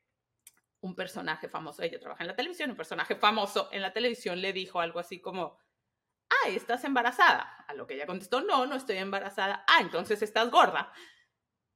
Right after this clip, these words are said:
Comentario casual, el personaje en cuestión además es un señor con bastante sobrepeso, ¿no? Famoso por tener famo-, eh, bastante sobrepeso. Y ella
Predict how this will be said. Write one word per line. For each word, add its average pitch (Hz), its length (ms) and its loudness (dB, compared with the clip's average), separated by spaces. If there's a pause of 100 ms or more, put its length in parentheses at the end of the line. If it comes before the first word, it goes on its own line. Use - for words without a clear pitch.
(640)
Comentario 208 600 0
casual, 190 480 -4
el 214 140 -2
personaje 175 800 -6
en 180 100 -10
cuestión 180 400 -8
además 165 500 0
es - 160 -10
un 175 120 -10
señor 214 400 -2 (260)
con - 360 -6 (380)
bastante 190 440 -2
sobrepeso, - 640 -8
¿no? 185 300 -12
Famoso 135 400 -10
por - 120 -16
tener 165 280 -8 (180)
famo-, 170 280 -12 (220)
eh, - 100 -12
bastante 196 320 -10
sobrepeso. 196 420 -8 (600)
Y 311 120 -4
ella 427 280 2